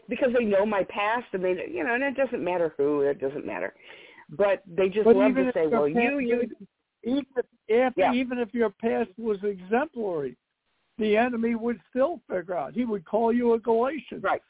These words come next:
Speaker 2: "Oh, you're not really
Speaker 1: Right.
Speaker 2: a Christian. You just think by
Speaker 1: Right.
Speaker 2: being good you're gonna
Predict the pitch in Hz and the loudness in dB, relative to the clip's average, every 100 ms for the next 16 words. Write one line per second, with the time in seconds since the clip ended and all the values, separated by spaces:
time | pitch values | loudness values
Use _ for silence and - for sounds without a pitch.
0 | _ 196 226 269 294 202 185 196 185 180 | _ -2 0 -2 -4 -6 -2 -2 -2 0
1 | 196 165 170 160 160 220 202 - _ - | 2 2 0 -4 -6 -12 -14 -14 _ -8
2 | 214 - - 214 - 262 226 185 214 208 | -4 -4 0 0 0 -6 -8 -2 0 2
3 | 185 220 220 190 233 302 254 185 180 | 0 -4 -8 -8 -6 -8 -6 -6 -6